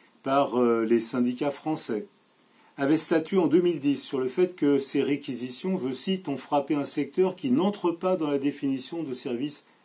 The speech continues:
essentiel au sens strict du terme », et que, et qui a rappelé que les considérations économiques ne devraient pas être invoquées pour justifier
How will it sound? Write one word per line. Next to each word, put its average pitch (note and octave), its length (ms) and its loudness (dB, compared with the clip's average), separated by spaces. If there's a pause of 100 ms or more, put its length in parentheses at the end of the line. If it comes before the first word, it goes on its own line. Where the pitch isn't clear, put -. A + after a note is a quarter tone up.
essentiel E3+ 640 4
au C3 80 -2
sens C#3 260 -4
strict - 320 -8
du E3+ 140 -8
terme », A#2 320 -4 (880)
et C#3 140 6
que, C#3+ 440 6
et A#2+ 80 2
qui A#2+ 160 -4
a A2+ 60 -2
rappelé C3+ 460 2 (680)
que C#3 100 0
les C3 120 2
considérations D#3 680 0
économiques D3 720 0 (160)
ne A#2+ 80 0
devraient C#3+ 380 2
pas D3 180 2
être D#3 140 0
invoquées B2+ 500 0
pour G#2 180 -10
justifier C3 680 -6